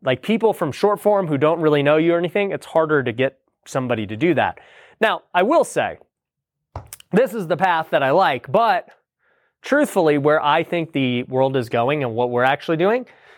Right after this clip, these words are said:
is we're going straight from short form to long form. I'm not even focused on medium form anymore. Like, I, I've done it for years with the ten, fifteen minute videos, but I've just realized, like, I would rather put my time and attention on long form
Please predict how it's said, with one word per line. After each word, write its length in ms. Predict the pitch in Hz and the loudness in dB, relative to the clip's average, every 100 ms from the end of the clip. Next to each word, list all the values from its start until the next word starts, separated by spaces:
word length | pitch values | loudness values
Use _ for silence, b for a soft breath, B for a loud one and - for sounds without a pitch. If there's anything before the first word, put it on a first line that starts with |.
| b b | b b
is 460 | 185 170 156 131 - - - | 2 4 2 0 -10 -20 -6
we're 220 | 147 240 | -2 0
going 360 | 294 370 311 156 | 2 0 0 -4
straight 420 | - - 151 - | -6 0 2 2
from 220 | - 156 | -2 -4
short 320 | 127 - 165 | -2 0 0
form 440 | - 214 233 240 208 B B B _ _ _ | 2 2 2 0 -6 B B B _ _ _
to 80 | 147 | -2
long 280 | 127 120 120 | 0 0 -4
form. 320 | - 104 76 _ b b b b | -8 -10 -10 _ b b b b
I'm 120 | 151 | 0
not 180 | 202 208 | 2 2
even 220 | 202 180 151 | 2 0 0
focused 460 | 160 151 165 - | 0 0 0 0
on 160 | 165 160 | 0 2
medium 320 | 165 165 165 | 2 2 0
form 280 | - 170 170 | 0 0 0
anymore. 580 | 170 175 175 180 185 _ - | 0 2 2 2 -2 _ -4
Like, 200 | 127 120 | -2 2
I, 160 | 123 107 | 0 0
I've 160 | 127 | 0
done 160 | 127 139 | 0 0
it 120 | 156 | 0
for 120 | - | -2
years 520 | 120 117 127 160 160 - | -4 -2 -2 -2 -6 -16
with 180 | - 117 | -12 -8
the 100 | 113 | -8
ten, 300 | 104 139 127 | -6 -4 -4
fifteen 380 | 120 127 - 131 | -4 -10 -8 -8
minute 180 | 120 117 | -6 -4
videos, 500 | 113 139 175 185 - | -4 0 0 0 0
but 260 | 135 113 B B B B B B | 0 0 B B B B B B
I've 160 | 151 | -2
just 200 | 151 175 | 0 -4
realized, 540 | 143 147 160 185 190 - | 0 2 4 2 0 0
like, 220 | 127 123 | 0 2
I 100 | 139 | 2
would 80 | 147 | 4
rather 200 | 160 160 | 2 2
put 120 | 160 | -2
my 120 | 131 | -4
time 280 | 117 127 127 | -2 -2 0
and 80 | 131 | -2
attention 520 | 117 - 120 - 151 | -4 -4 -6 -4 -4
on 200 | - 127 | -4 -8
long 220 | 110 107 120 | -6 -8 -6
form 380 | 175 196 233 | 0 0 0